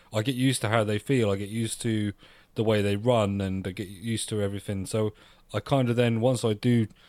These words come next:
change or try, that's, that's why I struggle in draft, I think, is because I'm always using players that I've never used, and that just makes it,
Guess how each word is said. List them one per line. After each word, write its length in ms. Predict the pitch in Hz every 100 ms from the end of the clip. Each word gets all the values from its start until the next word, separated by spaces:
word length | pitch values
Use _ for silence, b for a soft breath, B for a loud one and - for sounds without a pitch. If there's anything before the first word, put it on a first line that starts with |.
| b -
change 480 | - 151 117 101 113
or 140 | 104
try, 360 | - 120 113 113
that's, 200 | 123 139
that's 180 | 143
why 160 | 175 190
I 40 |
struggle 320 | 147 139 110 104
in 120 | 95
draft, 420 | 120 123 95 -
I 60 | 95
think, 320 | - 98 101
is 80 | 101
because 480 | 110 117 107 - - B B B -
I'm 120 | 113
always 320 | 120 117 107
using 240 | 113 107 104
players 320 | 123 110 101
that 80 | 101
I've 80 | 107
never 240 | 110 104
used, 540 | 104 104 92 85 - - b b -
and 400 | 98 98 95 -
that 220 | 107 98 -
just 180 | 104
makes 400 | 107 104 104 -
it, 180 | 104 98